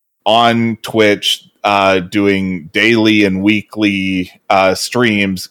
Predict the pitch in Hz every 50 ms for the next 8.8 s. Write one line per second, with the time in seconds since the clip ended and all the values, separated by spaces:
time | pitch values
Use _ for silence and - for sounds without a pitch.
0 | _ _ - 143 147 147 156 147 143 135 127 127 123 - - 113 110 110 107 110
1 | - - 104 107 107 101 98 87 98 95 90 85 82 80 78 - - - - -
2 | _ _ _ _ - - - 127 127 131 127 131 123 120 117 113 110 - - 104
3 | - - 113 110 110 107 107 104 98 104 104 104 101 98 98 101 - - _ -
4 | 117 110 107 104 98 95 95 - - - _ _ _ - - 123 127 135 135 143
5 | 151 - - - - 131 127 123 123 127 123 117 113 104 101 104 101 101 101 92
6 | - 113 104 104 98 90 - - 104 98 - 95 92 85 92 90 - - 87 92
7 | 95 92 92 - - - - 98 90 87 82 87 87 82 - - 87 82 82 78
8 | 73 76 73 71 64 - - - - 57 50 - _ _ -